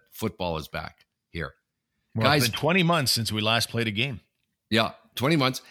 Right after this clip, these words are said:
Speaker 1: And I saw guys, uh, friends of mine who I know who are, who are rabid fans, and a guy was painting decals on his van and his car, right? That, that he's so, he's so excited about the,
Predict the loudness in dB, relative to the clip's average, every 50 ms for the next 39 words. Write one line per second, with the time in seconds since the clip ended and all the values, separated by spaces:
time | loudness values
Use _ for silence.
0 | -20 _ -2 2 4 4 4 4 4 4 4 2 2 2 2 2 2 2 2 0
1 | -4 -6 -10 -8 -6 -4 -4 -4 -6 -6 -4 -4 -4 -4 -4 -2 -2 -2 0 0
2 | -2 -2 -2 -4 -4 -4 -2 -2 -2 -2 -4 -6 -6 -6 -6 -6 -6 -6 -8 -8
3 | -10 -10 -8 -6 -6 -8 -8 -12 -10 -2 0 2 2 2 0 -4 -4 -4 -2 -2
4 | -2 -4 -4 -8 -10 -12 _ _ _ _ _ _ _ _ -6 -2 0 0 2 2
5 | 2 2 2 0 0 -2 0 0 2 2 2 0 -2 -4 -8 _ _ _ _ _
6 | _ _ -2 4 4 4 4 4 2 0 0 0 -2 -6 -8 -12 _ _ _ -2
7 | 0 0 2 2 0 -2 0 0 2 2 2 2 0 -2 -4 -6 -16 _ _ _
8 | _ _ _ _ _ _ -6 -4 -2 -2 -2 -2 0 0 2 2 2 -2 -6 -10
9 | _ _ _ _ _ _ _ _ _ _ _ _ _ _ _ _ -6 -4 -4 -2
10 | -2 -2 -4 -2 -2 -2 -2 -2 -2 -4 -4 -6 -6 -6 -6 -4 -2 -2 0 -2
11 | -2 -2 -2 -2 -2 -4 -4 -8 -8 -10 -12 -12 -12 -14 -14 -14